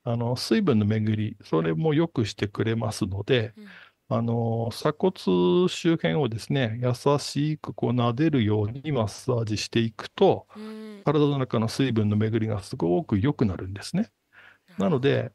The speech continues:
Speaker 1: その、ここはですね、あの、顔痩せとかですね、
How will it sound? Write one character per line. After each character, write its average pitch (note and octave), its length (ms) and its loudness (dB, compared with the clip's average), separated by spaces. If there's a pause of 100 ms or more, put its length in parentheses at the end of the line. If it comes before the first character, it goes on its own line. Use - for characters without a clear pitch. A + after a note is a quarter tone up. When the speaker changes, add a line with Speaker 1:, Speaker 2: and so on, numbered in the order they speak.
(100)
Speaker 1:
そ - 200 -2
の、 A#2 500 -2 (460)
こ - 180 -4
こ A#3+ 180 0
は A#3+ 120 6
で B2 120 4
す - 120 -6
ね、 A2 320 0
あ C3 120 2
の、 A2+ 220 -2 (140)
顔 G3+ 400 2
痩 A#3+ 100 4
せ B3 260 -2 (520)
と A#3 80 0
か B2 160 2
で G#2 120 -2
す - 160 -12
ね、 A2 360 -4